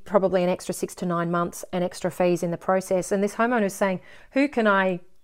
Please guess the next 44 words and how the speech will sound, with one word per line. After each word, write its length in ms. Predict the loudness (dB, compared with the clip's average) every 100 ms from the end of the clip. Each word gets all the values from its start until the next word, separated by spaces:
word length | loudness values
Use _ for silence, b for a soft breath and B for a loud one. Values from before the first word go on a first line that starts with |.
| _ _
put 140 | -4 -2
this 140 | 2
back 220 | 2 2
onto? 380 | 0 0 0 0
This 160 | 0 -2
is 100 | -2
not 160 | -2
money 200 | 0 -2
that 100 | -2
I've 160 | -2 4
budgeted. 440 | 4 4 4 2 0 B B
This 120 | -8
is 120 | -4
not 160 | -4 -2
time 240 | 0 2
that 100 | 2
I've 100 | 2
budgeted. 300 | 2 2 0
Whose 200 | 0 -4
fault 300 | 0 0 0
is 120 | -8
this?" 360 | -6 -10 -10 -16 B B B
And 80 | 0
it's 140 | 2 6
like, 220 | 4 6
well, 260 | 8 8
ultimately 540 | 6 4 2 0 2 4
you 160 | 4
didn't 280 | 0 -2 -2
do 160 | 2 2
the 80 | 2
due 180 | -2
diligence, 540 | 0 2 2 0 -4 -2
and 60 |
you 60 | -2
didn't 160 | 0 0
have 140 | 2
anybody 320 | 0 2 0
helping 300 | 2 0 2
you 80 | -2
do 140 | 0
the 100 | 0
due 180 | -2 -2
diligence 600 | 0 0 0 -2 -6 -10